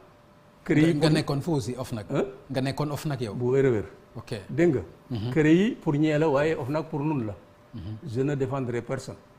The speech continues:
Speaker 2: Mhm.
Speaker 1: Du ma aar kenn. Je, eh, je ne défendrai personne. Ba mu ñëwee, def la mu waxoon ak li muy def dafa mel ni yàlla ak yàlla.
Speaker 2: Non, lu aju ci amnistie bi.
Speaker 1: Déglul.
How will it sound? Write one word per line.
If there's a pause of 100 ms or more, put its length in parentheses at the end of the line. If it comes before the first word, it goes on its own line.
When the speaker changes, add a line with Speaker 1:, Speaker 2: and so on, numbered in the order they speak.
(680)
Speaker 2:
Mhm.
Speaker 1:
Du
ma
aar
kenn. (1040)
Je, (120)
eh, (140)
je
ne
défendrai
personne. (1300)
Ba
mu
ñëwee, (1300)
def
la
mu
waxoon
ak
li
muy
def
dafa
mel
ni
yàlla
ak
yàlla. (880)
Speaker 2:
Non,
lu
aju
ci
amnistie
bi.
Speaker 1:
Déglul.